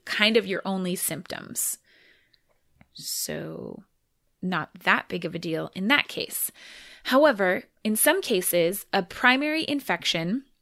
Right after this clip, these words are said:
can invade specific organs and then cause illness in those organs. So if those tachyzoites swim through and find, say, your heart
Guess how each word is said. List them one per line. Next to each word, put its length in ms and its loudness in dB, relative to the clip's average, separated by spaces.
can 500 2
invade 600 0
specific 720 0
organs 880 4
and 240 4
then 200 2
cause 520 0
illness 540 2
in 160 -2
those 240 -2
organs. 640 -10
So 400 2
if 260 4
those 480 6
tachyzoites 1160 0
swim 640 2
through 760 2
and 200 -4
find, 600 2
say, 560 2
your 160 -4
heart 540 -2